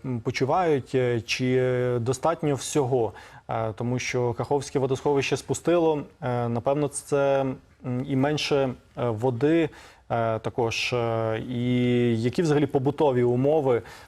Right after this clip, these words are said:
е, наскільки літо, е, сприяє, не сприяє тому, що хлопці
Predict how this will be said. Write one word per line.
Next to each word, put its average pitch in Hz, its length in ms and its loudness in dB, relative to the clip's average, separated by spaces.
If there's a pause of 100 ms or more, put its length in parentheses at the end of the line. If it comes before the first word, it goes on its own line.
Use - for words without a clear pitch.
(160)
е, 117 200 -2
наскільки 120 800 0
літо, 120 560 0 (640)
е, 113 380 0
сприяє, 131 760 2 (240)
не 127 220 2
сприяє 123 760 0
тому, 123 360 0
що - 320 -2 (520)
хлопці 113 760 -2